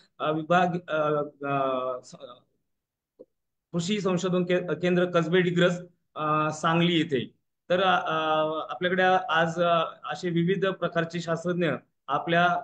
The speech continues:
शंका समाधान करण्यासाठी उपलब्ध आहेत. सॉरी, अ, संग्राम धुमाळ सर आपल्याबरोबर,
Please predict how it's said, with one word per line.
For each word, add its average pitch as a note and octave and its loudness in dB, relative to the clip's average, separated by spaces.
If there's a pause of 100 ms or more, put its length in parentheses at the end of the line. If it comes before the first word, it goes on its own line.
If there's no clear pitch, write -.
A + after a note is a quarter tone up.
(100)
शंका D#3+ -6
समाधान E3 0
करण्यासाठी D#3+ -2
उपलब्ध D#3+ -2
आहेत. C#3 2 (2750)
सॉरी, D3+ 0
अ, C3+ -4
संग्राम E3 0
धुमाळ E3 2
सर F#3 0
आपल्याबरोबर, E3+ 0